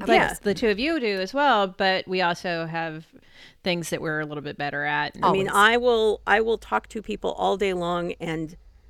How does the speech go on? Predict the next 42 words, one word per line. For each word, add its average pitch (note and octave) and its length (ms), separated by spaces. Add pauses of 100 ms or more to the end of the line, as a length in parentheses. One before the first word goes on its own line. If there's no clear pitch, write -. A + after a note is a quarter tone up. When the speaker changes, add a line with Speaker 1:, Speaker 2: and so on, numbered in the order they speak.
(240)
Speaker 3:
and, D#3+ 460 (160)
and E3+ 180
I E3+ 80
am E3+ 160
absolutely F#3+ 580
dogged F3 400
about D#3+ 280
getting E3+ 260
people E3+ 320
on D#3+ 200
the D#3+ 80
show, G#3+ 440
as F3 220
you F3 120
well D3+ 160
Speaker 1:
Yeah. D3+ 120
Speaker 3:
know. - 200 (300)
Speaker 1:
Mm-hmm. - 140
Speaker 3:
And, F#3+ 340
Speaker 1:
Yeah. G#3 180 (540)
Speaker 3:
<laughs> - 360
and, G#3 640
and G#3 220
I G3+ 220
will, G3 260
so F#3 280
I G3 160
will A3+ 180
reach G#3 280
out F#3 300
and F3+ 380
continue F#3+ 600
on F3 300
with E3+ 140
all F3 160
of E3 100
that. E3+ 260 (540)
Xana, B3+ 500 (640)
if G3 160
Xana A3+ 360
wasn't A#3+ 320
here, G#3 500